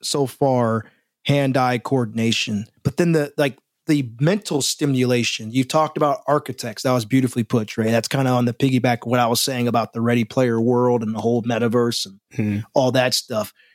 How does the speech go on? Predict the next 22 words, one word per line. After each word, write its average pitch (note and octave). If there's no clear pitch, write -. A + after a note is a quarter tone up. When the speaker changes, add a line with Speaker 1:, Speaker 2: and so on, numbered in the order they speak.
Speaker 1:
Um, C3+
but F#3+
the E3+
stimulating G#3
factor, D#3+
take -
a D3
person C#3
who's A#2+
just -
got, A#2
I -
don't D#3+
wanna D#3+
say C3
low B2
brain A#2+
activity, B2+
but A2+
just -
someone A#3+
who E3